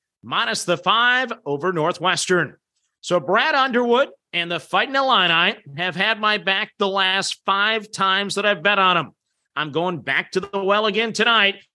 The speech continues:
with or without Shannon in the lineup. Cash Sunday in Northwestern against Iowa. The Wildcats are good. They're legit. They've won five straight basketball games.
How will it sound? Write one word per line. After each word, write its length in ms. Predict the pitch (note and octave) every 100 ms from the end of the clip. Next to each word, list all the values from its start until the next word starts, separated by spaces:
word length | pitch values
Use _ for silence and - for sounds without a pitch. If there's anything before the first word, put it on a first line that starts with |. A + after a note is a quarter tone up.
| _ _
with 400 | A#2+ F#3 A#3+ - -
or 220 | A#3 A#3+
without 720 | A#3+ A#3 - A3 A3 G#3 G#3+
Shannon 560 | - - - G#3 G#3+ A3+
in 100 | A#3+
the 60 |
lineup. 460 | B3 A#3+ A3 F#3+ - _ _ _ _ _ _
Cash 320 | F3 A3 C4+
Sunday 360 | - A#3 A3 A#3
in 80 | A3+
Northwestern 640 | G3 G#3+ F3 F#3+ - G#3+
against 300 | G#3 A3 -
Iowa. 540 | F#3+ D#3+ C#3 D#3 G#3 - _
The 100 | -
Wildcats 720 | E3 E3+ A3 C4 - G3 A3+ A#3+
are 120 | C4
good. 420 | D#3 D3+ G#3 C#3+ - -
They're 220 | A3 C4
legit. 640 | C4+ C4+ E3 - G3+ - _ -
They've 220 | G#3 E3
won 360 | G3+ G#3+ G3+
five 400 | E3 F#3 A3 C4
straight 360 | - - F3+ -
basketball 600 | F3+ F#3 - F3+ F#3 F#3
games. 440 | E3 G#3 B3 A3+